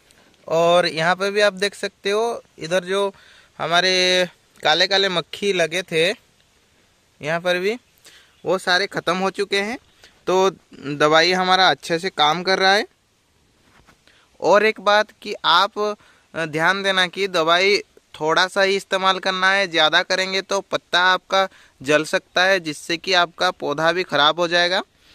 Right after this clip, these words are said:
इसका ध्यान ज़रूर रखें। हेलो गाइस, तो आज हम एक गुलदाउदी के मेन प्रॉब्लम के बारे में बात करेंगे।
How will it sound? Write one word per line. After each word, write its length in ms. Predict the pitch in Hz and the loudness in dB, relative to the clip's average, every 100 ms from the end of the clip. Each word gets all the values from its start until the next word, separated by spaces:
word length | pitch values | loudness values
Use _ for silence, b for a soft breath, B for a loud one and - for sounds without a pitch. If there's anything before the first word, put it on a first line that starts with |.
| B B - | B B -14
इसका 280 | - 180 | -4 -2
ध्यान 320 | 175 170 180 165 | 2 2 2 0
ज़रूर 300 | 147 165 180 | 0 2 0
रखें। 280 | 175 202 415 _ _ _ _ _ _ b b b - | 0 -6 -8 _ _ _ _ _ _ b b b -6
हेलो 180 | 143 160 | 2 4
गाइस, 400 | 185 185 190 190 - _ | 4 4 0 -4 -14 _
तो 140 | 170 185 - | 0 0 2
आज 280 | 143 180 196 | 2 2 2
हम 300 | 208 208 - | -2 -4 -2
एक 420 | 170 185 - 196 180 | 0 0 0 -4 -2
गुलदाउदी 520 | 170 165 170 175 185 | -2 2 2 2 0
के 140 | 190 | -2
मेन 260 | 180 165 175 | 0 -2 -2
प्रॉब्लम 460 | 160 147 147 165 | -2 0 0 0
के 80 | 180 | 0
बारे 220 | 170 175 | 2 2
में 140 | 175 175 | 2 2
बात 220 | 170 - | 2 2
करेंगे। 400 | 165 160 165 | 0 0 -2